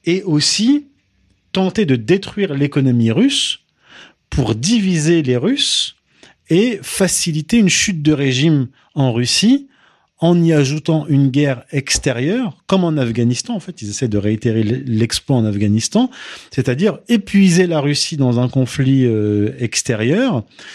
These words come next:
qui exacerbera, exacerberait les, euh, les tensions internes et ferait tom-, tomber Poutine et ainsi de suite. Or,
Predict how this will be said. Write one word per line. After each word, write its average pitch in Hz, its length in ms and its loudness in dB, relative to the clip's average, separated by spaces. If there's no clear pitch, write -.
qui 160 200 2
exacerbera, 147 1200 0
exacerberait 127 960 0
les, 117 320 2
euh, 110 240 0
les 113 160 2
tensions 135 480 0
internes 160 540 0
et 160 120 2
ferait 135 380 -2
tom-, 123 280 -2
tomber 127 340 2
Poutine 143 760 0
et 123 80 -2
ainsi 123 220 -2
de - 40 -10
suite. - 280 -8
Or, 156 400 0